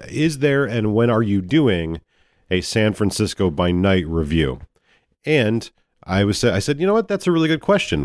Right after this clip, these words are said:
When are we doing that? And, you know, when is that gonna fall into the line of books that we review?"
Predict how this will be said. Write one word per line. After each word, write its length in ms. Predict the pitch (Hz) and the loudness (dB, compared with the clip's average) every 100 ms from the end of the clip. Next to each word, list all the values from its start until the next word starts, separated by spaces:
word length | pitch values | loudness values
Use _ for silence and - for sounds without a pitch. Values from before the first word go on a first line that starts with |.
| - | 0
When 180 | 107 131 | 0 0
are 220 | 143 202 | 0 0
we 140 | 120 | 2
doing 300 | 85 85 85 | 2 2 2
that? 240 | 85 90 - | 2 0 0
And, 440 | 104 95 82 85 - | 0 0 -2 -8 -8
you 100 | 98 98 | -2 0
know, 160 | 80 | 0
when 240 | 80 98 107 | 0 0 0
is 120 | 98 | 0
that 240 | 113 101 | 0 0
gonna 180 | 98 90 | 0 0
fall 480 | - 147 135 95 90 | -2 -2 0 0 -2
into 680 | - 101 92 101 92 90 87 | -2 -2 0 0 2 2 0
the 180 | 78 85 | 0 0
line 540 | 85 92 92 92 87 - _ _ - | 2 2 2 2 0 -4 _ _ -8
of 200 | 85 73 | -6 -2
books 240 | 98 92 - | -2 -2 -2
that 120 | 80 | 0
we 160 | 90 | 2
review?" 540 | 92 113 131 180 73 | 2 0 2 0 0